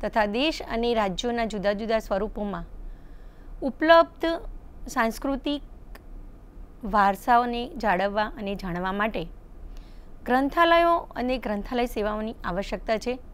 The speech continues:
ગ્રંથાલય શિક્ષણ, માહિતી,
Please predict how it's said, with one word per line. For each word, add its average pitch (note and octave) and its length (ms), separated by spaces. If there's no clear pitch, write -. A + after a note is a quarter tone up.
ગ્રંથાલય D#4+ 600
શિક્ષણ, C#4 600
માહિતી, C4 800